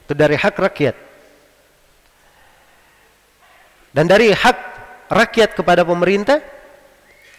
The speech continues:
mereka menjaga umat ini dari kerusakan akidah dan akhlak.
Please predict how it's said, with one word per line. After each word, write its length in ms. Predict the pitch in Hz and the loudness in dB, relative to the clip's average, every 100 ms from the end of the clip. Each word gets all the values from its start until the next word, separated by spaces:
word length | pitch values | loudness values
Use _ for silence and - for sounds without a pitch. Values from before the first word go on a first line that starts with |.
| _ _ _ - | _ _ _ -4
mereka 320 | 156 202 214 | 0 2 2
menjaga 640 | 196 196 254 233 175 135 - - - - - 202 | 2 2 4 4 4 2 -8 -20 -20 -20 -6 -2
umat 320 | 226 214 214 208 | 0 0 2 0
ini 240 | 247 320 - - - _ _ _ _ _ | 0 -2 -10 -20 -20 _ _ _ _ _
dari 320 | 139 175 214 | 2 2 2
kerusakan 560 | 196 202 202 220 233 233 | 0 -2 0 2 2 2
akidah 440 | 196 - 254 208 | -2 0 0 4
dan 120 | 185 190 | 4 2
akhlak. 560 | 170 - 156 - - | 0 2 2 0 -4